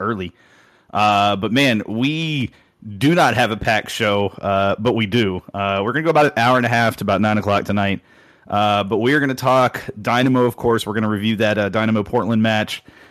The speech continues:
Not that anybody wants to, but we really should. Uh, we're gonna talk, uh, previewing that, uh, L A F C match coming up on Saturday.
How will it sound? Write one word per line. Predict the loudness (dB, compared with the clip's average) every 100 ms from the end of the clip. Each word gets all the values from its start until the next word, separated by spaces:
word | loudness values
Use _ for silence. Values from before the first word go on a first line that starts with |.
| _ -6
Not | -4
that | -2
anybody | -2 0 0
wants | 0 -2 0
to, | -2
but | -2
we | -2
really | 0 0 -2
should. | 0 2 2
Uh, | 0 -6 -4
we're | -4
gonna | -2
talk, | 0 0 0
uh, | -2
previewing | 2 2 4 2 4 2
that, | 2 2
uh, | 2 2
L | 2
A | 2
F | 0 -2
C | 0 2
match | 2 0
coming | 0 0
up | -2
on | -4 -4
Saturday. | 0 0 0 0 0 -2